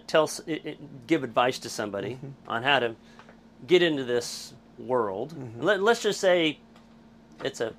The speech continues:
Speaker 1: forty-five-year-old male, adult,
Speaker 2: Mm-hmm.
Speaker 1: or female, how would, how should they start to even find out if this is for them?
Speaker 2: I would do track days.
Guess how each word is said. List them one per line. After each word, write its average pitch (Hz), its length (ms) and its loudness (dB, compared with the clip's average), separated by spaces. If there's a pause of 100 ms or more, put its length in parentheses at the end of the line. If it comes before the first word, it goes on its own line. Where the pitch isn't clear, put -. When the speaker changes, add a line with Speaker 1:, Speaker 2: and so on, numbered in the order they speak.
Speaker 1:
forty-five-year-old 127 1200 2
male, 104 440 -6 (120)
adult, 110 440 -2
Speaker 2:
Mm-hmm. 190 120 -14
Speaker 1:
or 165 120 0
female, 110 560 -6 (1080)
how 214 220 4
would, 226 180 -2
how 196 260 -2
should 175 340 -2
they 139 200 -2
start 120 440 0
to - 80 -16
even 135 320 -6 (160)
find 127 300 -2 (100)
out 170 320 0
if 113 480 -8
this 127 300 -6
is 104 100 -12
for 113 160 -10
them? 87 240 -8 (140)
Speaker 2:
I 160 120 10
would 202 200 4
do 185 140 0
track - 360 2
days. - 400 -12